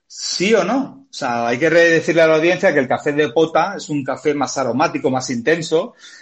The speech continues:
realizado con una cocción diferente, ¿no? Y, y es diferente al italiano, ¿no? O sea, sería un poquito como que no tiene tampoco esa crema, no, no deja esa crema al,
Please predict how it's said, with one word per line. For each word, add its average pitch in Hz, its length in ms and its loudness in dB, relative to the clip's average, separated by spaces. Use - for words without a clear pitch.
realizado 143 640 2
con 147 140 0
una 147 180 0
cocción 127 1200 -2
diferente, 160 720 0
¿no? 180 320 -4
Y, 120 1600 0
y 139 260 -2
es 147 140 0
diferente 202 440 2
al 190 80 4
italiano, 143 480 2
¿no? 117 180 -4
O 240 40 -8
sea, 117 180 -2
sería 127 260 0
un 135 60 -4
poquito 139 320 -2
como 139 200 -2
que 123 80 2
no 135 120 0
tiene 147 300 2
tampoco 139 360 0
esa 135 220 -6
crema, 135 720 0
no, 143 240 -4
no 156 180 -2
deja 175 200 2
esa 151 220 -2
crema 147 440 0
al, 123 340 -6